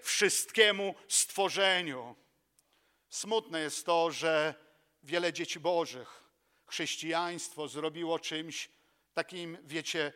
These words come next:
bardzo osobistym, prywatnym, tylko dla siebie. "To jest moja sprawa". Jakby uczniowie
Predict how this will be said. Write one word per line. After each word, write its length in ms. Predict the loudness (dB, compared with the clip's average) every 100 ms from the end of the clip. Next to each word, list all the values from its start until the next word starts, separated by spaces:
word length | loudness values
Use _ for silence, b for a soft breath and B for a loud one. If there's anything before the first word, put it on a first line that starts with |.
| b 4
bardzo 420 | 4 4 0 -2
osobistym, 760 | -2 -6 -8 -10 -12 -10 -12 -14 b b
prywatnym, 760 | -6 2 6 4 2 -14 -16 -16 b b b
tylko 260 | -6 -2
dla 160 | 0 2
siebie. 480 | 0 0 0 0 -8 B -4
"To 80 |
jest 160 | -2 0
moja 240 | 2 2
sprawa". 720 | 0 -2 2 4 2 -2 -8 -10 _ _ _ _ _ _ _ _ _ _ _ _ _ _ _ _ _ _ _ _ _ _ _
Jakby 240 | -10 -4 -2
uczniowie 840 | 0 -2 4 6 6 0 -6